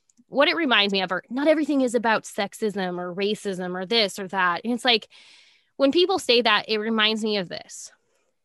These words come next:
When I say, and I've said this on this podcast before, when I say Black Lives Matter and someone responds to me,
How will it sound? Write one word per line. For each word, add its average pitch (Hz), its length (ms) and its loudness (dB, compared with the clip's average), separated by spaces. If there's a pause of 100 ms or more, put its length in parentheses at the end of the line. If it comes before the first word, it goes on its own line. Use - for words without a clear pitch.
(160)
When 226 140 -6
I 240 160 4
say, 240 340 4
and 196 80 -2
I've 175 100 -4
said 175 260 -10
this 226 140 -6
on 277 120 -6
this 294 120 -8
podcast 285 460 0
before, 165 380 -6
when 196 120 -8
I 202 60 -2
say 254 200 0
Black 254 300 4
Lives 269 220 2
Matter 190 380 2
and 196 200 -4
someone 233 280 -2
responds 202 380 -2
to 208 60 -12
me, 180 220 -8